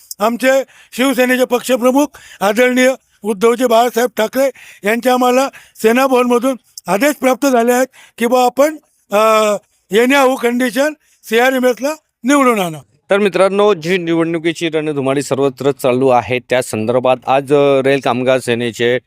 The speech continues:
Speaker 2: अ, वरिष्ठ अधिकारी म्हणजे पदाधिकारी, त्यांची आपण या ठिकाणी मुलाखत घेतलेली आहे. त्यांच्या समर्थनाचं त्यांना कारण या ठिकाणी सांगण्याचा प्रयत्न केलेला आहे. जे मुद्दे असतील रेल्वेचे, जे मूलभूत सुविधा असतील, त्याच्यावर त्यांना या ठिकाणी आपलं प्रय-,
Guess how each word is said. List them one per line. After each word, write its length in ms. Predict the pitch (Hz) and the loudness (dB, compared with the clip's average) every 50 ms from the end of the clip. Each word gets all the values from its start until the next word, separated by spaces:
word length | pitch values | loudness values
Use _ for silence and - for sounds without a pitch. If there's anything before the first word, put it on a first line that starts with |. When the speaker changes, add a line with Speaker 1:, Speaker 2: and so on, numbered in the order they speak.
| _ _ _ _ _ - | _ _ _ _ _ -4
Speaker 2:
अ, 40 | 123 | -2
वरिष्ठ 640 | 117 120 117 117 117 117 131 131 135 - - - | 0 0 2 2 2 2 2 0 0 -2 -2 0
अधिकारी 560 | 135 117 113 120 107 117 113 110 117 120 123 - - - | 0 0 0 -2 0 0 0 0 0 -2 -4 -6 -8 -10
म्हणजे 240 | 107 104 104 113 | -8 -6 -4 -4
पदाधिकारी, 720 | 113 - 127 120 123 113 113 113 98 110 104 98 104 117 | -2 -2 0 0 0 0 0 0 0 0 0 0 -2 -4
त्यांची 360 | 110 _ - 110 107 101 127 123 | -6 _ -6 -6 -4 -2 -2 -2
आपण 240 | - - 120 127 | -2 -2 -2 -2
या 120 | 123 120 117 | -2 -2 -2
ठिकाणी 300 | 107 110 101 107 110 113 | -2 -2 -2 -2 -4 -4
मुलाखत 340 | 110 104 104 104 95 - 107 | -4 -2 -2 -2 -2 -2 -4
घेतलेली 440 | 104 104 101 95 104 107 107 110 | -4 -4 -6 -6 -6 -4 -4 -2
आहे. 160 | 110 101 107 110 | -2 -2 -2 -2
त्यांच्या 280 | 110 110 107 110 113 | -2 -2 0 -2 -2
समर्थनाचं 880 | - - 98 101 107 104 - 113 113 113 113 113 113 113 110 113 120 | -2 -2 -2 -2 -2 -4 -2 -4 -2 -2 0 0 0 -2 0 -2 -2
त्यांना 320 | 113 113 117 113 117 123 127 - - - _ _ _ - | -2 -2 -2 -2 -2 -4 -4 -6 -8 -20 _ _ _ -6
कारण 280 | 120 127 147 156 156 143 | -4 -2 -2 -2 -2 -2
या 60 | 135 | -2
ठिकाणी 340 | 131 127 117 117 120 123 110 | -2 -2 -2 -2 -4 -4 -4
सांगण्याचा 360 | 120 110 107 107 104 110 110 | -6 -6 -6 -6 -6 -6 -6
प्रयत्न 360 | - 113 110 107 95 107 107 | -4 -2 -4 -4 -2 -4 -6
केलेला 300 | 101 104 110 117 117 110 | -4 -2 -2 -2 -2 -2
आहे. 160 | 98 117 117 | -2 -4 -4
जे 140 | 113 131 131 | -2 -2 0
मुद्दे 280 | 127 117 107 117 139 147 | 0 0 0 0 0 -2
असतील 300 | 131 - - 143 131 127 | 0 0 -2 -2 0 0
रेल्वेचे, 480 | 123 120 120 127 127 - - 139 135 - - - - - - - - - | 0 0 0 0 0 0 0 -2 -2 -2 -6 -14 -20 -20 -20 -8 -2 -2
जे 60 | 156 | 0
मूलभूत 280 | 165 170 180 180 185 | 2 2 2 2 0
सुविधा 380 | 170 - 160 147 151 147 151 147 | 0 0 0 0 2 2 2 2
असतील, 260 | 139 - - 147 147 | 0 0 -2 -6 -4
त्याच्यावर 380 | 131 143 127 117 170 165 170 165 | -2 -2 -2 0 0 0 0 0
त्यांना 240 | 143 156 139 147 156 | -2 -4 -2 -2 -2
या 140 | 151 147 | -2 0
ठिकाणी 320 | 143 139 123 127 131 135 143 | 0 -2 -2 -2 -2 -2 -2
आपलं 260 | 139 117 - - 147 | -4 -4 -4 -6 -6
प्रय-, 600 | 143 - 135 131 131 135 135 131 131 131 127 127 | -2 0 0 2 4 4 4 4 4 4 2 0